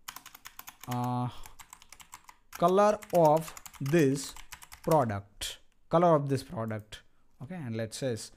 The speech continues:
is able to give the answer. Oh, pink, it says pink. Uh,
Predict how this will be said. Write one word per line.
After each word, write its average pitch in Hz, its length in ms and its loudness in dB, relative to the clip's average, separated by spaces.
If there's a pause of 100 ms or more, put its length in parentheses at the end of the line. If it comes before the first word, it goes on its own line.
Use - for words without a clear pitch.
(640)
is 120 100 -8
able 117 240 -4
to 113 140 -6
give 110 160 -6
the 117 80 -6
answer. 170 380 -2 (1500)
Oh, 180 160 0
pink, 156 580 -2
it 120 140 -8
says 123 240 -6
pink. 131 560 -4 (1040)
Uh, 110 300 -6